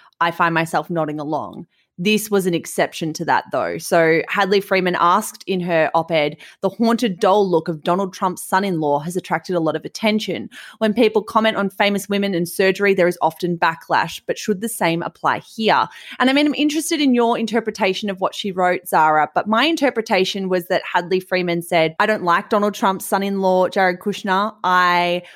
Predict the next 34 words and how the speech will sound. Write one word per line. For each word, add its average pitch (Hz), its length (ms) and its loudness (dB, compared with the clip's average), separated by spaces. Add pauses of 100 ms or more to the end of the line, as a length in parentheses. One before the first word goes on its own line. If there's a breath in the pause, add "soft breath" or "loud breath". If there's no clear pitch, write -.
(120)
find 190 260 2
it 190 140 -2
novel, 190 600 2
given 196 340 0
that 185 160 -2
men 175 440 0
account 180 440 -2
for 170 180 0
ten 170 240 -4
percent 165 460 -2
of 170 160 -6
plastic 165 340 -4
surgery 160 760 0
in 160 220 0
the 156 80 -2
U 151 220 0
S, 220 440 0
and 180 100 0
I 170 100 2
think 170 380 -4 (320 loud breath)
it's 190 160 0
easy 190 200 4
to 185 80 -4
talk 247 260 2
about." 196 240 2
She 240 100 0
also 240 200 2
had 233 140 0
a 226 40 0
couple 208 320 -2
of 190 320 0
quite - 260 0
pointed 220 440 -2
comments 185 440 -2